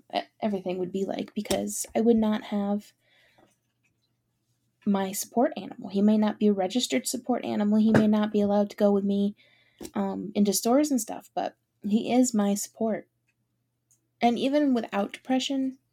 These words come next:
introverts should have that kind of support too. I'm a very big advocate for having a pet if you are an introvert. If you have the opportunity and the means, get yourself a pet.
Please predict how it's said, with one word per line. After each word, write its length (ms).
introverts 500
should 200
have 180
that 140
kind 160
of 100
support 420
too. 260
I'm 100
a 100
very 240
big 220
advocate 560
for 160
having 480
a 40
pet 400
if 80
you 140
are 100
an 120
introvert. 580
If 120
you 100
have 220
the 120
opportunity 680
and 100
the 60
means, 500
get 180
yourself 320
a 40
pet. 440